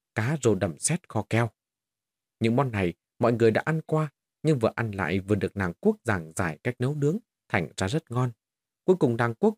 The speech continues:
bưng cho một mâm hoa quả. Mùa này chỉ có chuối tiêu, chuối hương, mời quý vị. Ăn xong trời cũng vừa tối, các con của Trần Quốc Hương đều giỏi âm nhạc,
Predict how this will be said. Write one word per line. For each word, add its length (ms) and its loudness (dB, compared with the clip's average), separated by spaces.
bưng 180 2
cho 100 -2
một 200 -4
mâm 200 2
hoa 160 -2
quả. 300 0
Mùa 140 6
này 180 2
chỉ 120 0
có 160 -2
chuối 320 0
tiêu, 340 4
chuối 260 2
hương, 200 2
mời 180 0
quý 140 -2
vị. 200 2
Ăn 220 2
xong 400 -2
trời 140 4
cũng 160 -2
vừa 180 -2
tối, 240 0
các 160 0
con 180 0
của 120 2
Trần 240 -2
Quốc 220 -2
Hương 280 4
đều 220 2
giỏi 200 -2
âm 220 -2
nhạc, 220 -4